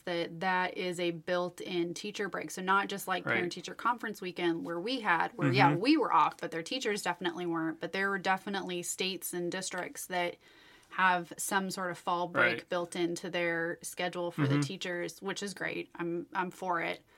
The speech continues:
Speaker 1: But that's a, you know, then a prime
Speaker 2: Right.
Speaker 1: time for them to be able to go. It still was less busy than being there
Speaker 2: Spring break.
Speaker 1: spring break or midsummer or, like,
Speaker 2: Around Christmas.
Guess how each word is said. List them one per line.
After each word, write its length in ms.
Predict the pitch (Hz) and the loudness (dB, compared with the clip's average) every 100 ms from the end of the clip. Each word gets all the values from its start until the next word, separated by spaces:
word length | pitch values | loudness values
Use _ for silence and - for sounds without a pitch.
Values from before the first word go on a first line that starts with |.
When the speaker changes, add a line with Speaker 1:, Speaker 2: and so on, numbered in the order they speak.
| - - _ _ _ | -20 -20 _ _ _
Speaker 1:
But 240 | 196 180 - | -4 -4 0
that's 280 | 170 185 226 | -2 2 2
a, 200 | 220 180 _ _ - | 2 0 _ _ -6
you 100 | 208 | -2
know, 100 | 196 | 0
then 140 | 185 196 | 2 0
a 60 | |
prime 280 | - 214 208 | 2 4 8
Speaker 2:
Right. 80 | 135 | 8
Speaker 1:
time 260 | 214 262 | 8 4
for 100 | 247 185 | 2 2
them 280 | 185 185 | 2 2
to 140 | - 196 | -2 -4
be 180 | 190 185 | 0 -2
able 200 | 185 185 | -2 -6
to 120 | 190 | -4
go. 320 | 185 185 170 - | 2 2 0 0
It 180 | 220 - | 0 0
still 520 | - - 226 233 233 | -4 4 6 6 4
was 180 | 240 208 | 2 2
less 360 | 208 202 - | 2 2 -2
busy 380 | - 190 190 190 | -4 -4 -2 -6
than 240 | 190 190 | -4 -4
being 260 | 180 180 180 | -2 -2 -2
there 480 | 175 175 170 170 170 - _ _ _ | 0 0 0 -2 -6 -14 _ _ _
Speaker 2:
Spring 360 | - - 127 117 | -20 -10 -8 -2
break. 320 | 117 113 117 | 2 2 2
Speaker 1:
spring 380 | - - 226 214 | -6 -2 -2 2
break 420 | 208 196 190 - - | 4 4 2 -2 -8
or 340 | 185 175 175 | -2 -2 0
midsummer 1000 | 175 190 185 - 190 180 180 175 175 170 | -2 -2 -4 0 0 2 2 2 0 -2
or, 280 | 180 175 165 170 | -2 -2 -2 0
like, 440 | 170 170 - - 120 | 0 0 -4 -6 2
Speaker 2:
Around 280 | 117 117 | 4 2
Christmas. 580 | 113 117 - 117 - - | -2 -8 -6 -8 -8 -12